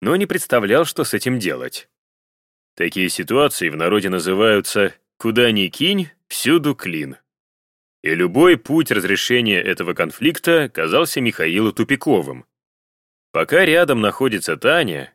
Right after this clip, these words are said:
которая в любой момент может накрутить дочь до состояния сжатой пружины, все попытки успокоить Машу обречены на провал. Вот и сейчас.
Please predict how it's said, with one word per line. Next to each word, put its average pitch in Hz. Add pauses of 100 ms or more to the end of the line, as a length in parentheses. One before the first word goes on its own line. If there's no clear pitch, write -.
которая 90
в 82
любой 95
момент 110
может 85
накрутить 92
дочь 98
до 76
состояния 90
сжатой 87
пружины, 98 (420)
все 190
попытки 147
успокоить 98
Машу 151
обречены 104
на 85
провал. 85 (920)
Вот 143
и 226
сейчас. 151